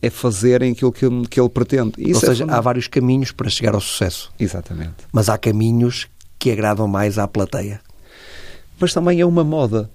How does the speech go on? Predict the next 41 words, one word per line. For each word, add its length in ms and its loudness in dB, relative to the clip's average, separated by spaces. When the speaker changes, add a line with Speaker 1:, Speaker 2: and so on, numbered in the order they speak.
Speaker 1:
E 100 4
eu 100 6
não 120 0
quero 180 4
com 180 0
isto 260 -2
dizer 420 4
que 340 2
eu 120 6
serei 460 2
um 60 0
treinador 320 2
que 80 -8
gosta 280 2
de 60 -6
ter 180 2
bola 380 -4
e 100 0
que 220 -10
quero 300 2
controlar 800 2
dentro 400 0
do 100 0
que 140 0
é 60 6
possível 520 0
o 80 2
jogo 400 2
com 200 2
bola 340 0
e 80 2
retirar 380 2
a 60 0
bola 180 2
ao 80 4
adversário 580 2
nos 200 -2
momentos 560 0
em 120 2
que 140 -2
eles, 320 2